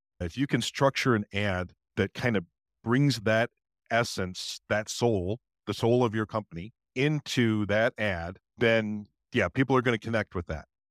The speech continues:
And you're gonna be able to, to have that initial conversation, 'cause it's, it's not necessarily about the, the job responsibilities and the description and the shift time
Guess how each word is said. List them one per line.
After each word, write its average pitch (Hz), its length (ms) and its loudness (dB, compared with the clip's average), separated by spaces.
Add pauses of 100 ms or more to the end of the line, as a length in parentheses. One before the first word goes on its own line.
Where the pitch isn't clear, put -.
(180)
And 104 160 -2
you're 104 140 0
gonna 104 180 0
be 107 140 2
able 104 160 2
to, 95 320 0 (120)
to 101 100 -2
have 113 320 2
that 104 180 4
initial 110 340 -2
conversation, 107 640 -2
'cause 131 340 -2
it's, - 280 -4
it's 135 180 -4
not 139 180 2
necessarily 127 460 0
about 113 280 0
the, 95 140 -2 (320)
the 104 80 -6
job 120 300 2
responsibilities 101 880 -2
and 92 100 -8
the 87 60 -8
description 101 800 0
and 101 320 -2
the 95 80 4
shift - 340 2
time 95 520 -2